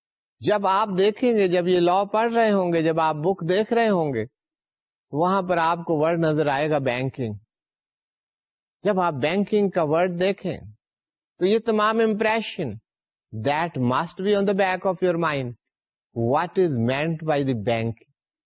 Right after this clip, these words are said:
تو یہ بینکنگ کا پتہ ہونا،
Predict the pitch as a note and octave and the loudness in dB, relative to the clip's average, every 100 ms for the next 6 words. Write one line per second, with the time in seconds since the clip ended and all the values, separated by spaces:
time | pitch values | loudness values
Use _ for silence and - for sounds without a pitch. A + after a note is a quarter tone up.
0 | _ _ _ _ - D#3+ A3 A#3+ F#3 F3 | _ _ _ _ -4 0 2 2 0 0
1 | G3 G3+ A3 G3+ F#3 F#3 F#3 G3+ F3+ E3+ | -2 0 0 0 0 -2 0 0 0 0
2 | D3+ | -2